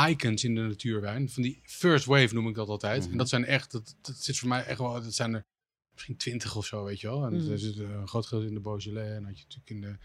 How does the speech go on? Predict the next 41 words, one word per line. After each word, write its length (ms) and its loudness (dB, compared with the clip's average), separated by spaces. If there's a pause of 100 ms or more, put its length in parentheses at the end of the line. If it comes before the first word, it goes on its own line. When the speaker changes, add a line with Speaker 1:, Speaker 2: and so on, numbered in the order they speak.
(280)
Speaker 1:
de 80 -2
Rhône 540 2
en, 120 0
en, 280 -4
en 260 -6
de 60 -6
Languedoc 540 -2
en, 100 -2
en 100 -4
al 120 6
die 80 4
stre-, 180 6 (260)
maar 180 10
daar 120 8
waren 180 10
een 80 10
aantal, 140 10
dat 140 6
zijn 120 6
echt 120 6
die 120 4 (140)
icons 340 6
die 140 0
iedereen 340 8
kent 260 6
eigenlijk. 360 0 (440)
En 160 2
sinds 240 6
wij 140 10
zijn 160 6
begonnen 380 4
is 100 2
het, 260 0
dat 260 0
moet 160 8
ik 80 0
wel 100 4
eerlijk 220 2
bekennen, 280 4
is 100 -2
het 140 -4